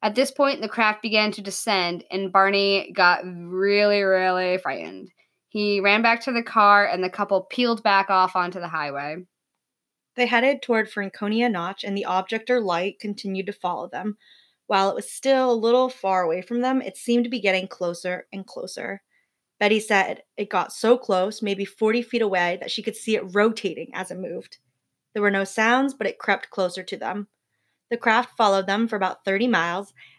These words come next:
Speaker 2: and then suddenly it was right in front of the Hill's car, and it appeared in the middle of the road, causing Barney to hit the brakes. It was at least a hundred feet above the ground,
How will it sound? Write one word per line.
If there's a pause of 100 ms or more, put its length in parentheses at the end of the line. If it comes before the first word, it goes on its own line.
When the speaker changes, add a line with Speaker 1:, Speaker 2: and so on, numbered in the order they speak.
Speaker 2:
and
then
suddenly
it
was
right
in
front
of
the
Hill's
car, (260)
and
it
appeared
in
the
middle
of
the
road,
causing
Barney
to
hit
the
brakes. (500)
It
was
at
least
a
hundred
feet
above
the
ground,